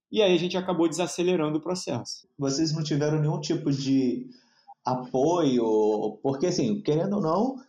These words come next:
Speaker 2: a Window Logos tem, né, um puta reconhecimento no Brasil. E aí, quando vocês falaram assim, "Ah, não, vamos pra Portugal e tal", não teve nenhum,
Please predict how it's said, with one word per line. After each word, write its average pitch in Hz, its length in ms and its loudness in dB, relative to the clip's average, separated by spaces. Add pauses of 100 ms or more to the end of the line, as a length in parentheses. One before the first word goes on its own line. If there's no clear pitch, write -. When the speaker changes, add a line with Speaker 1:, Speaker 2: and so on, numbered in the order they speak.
(140)
Speaker 2:
a 135 100 0
Window 139 240 2
Logos 156 420 0
tem, 202 440 -2 (100)
né, 135 280 0
um 120 500 -2
puta 156 240 2
reconhecimento 165 800 0
no 143 140 2
Brasil. 117 640 0
E 127 160 -2
aí, 139 120 2
quando 160 220 -2
vocês 160 320 -2
falaram 139 280 0
assim, 143 120 -4
"Ah, 151 80 -2
não, 110 160 0
vamos 131 240 -2
pra 143 140 0
Portugal 127 640 0
e 117 40 -4
tal", 120 220 0
não 127 140 -6
teve 160 280 0
nenhum, 156 640 0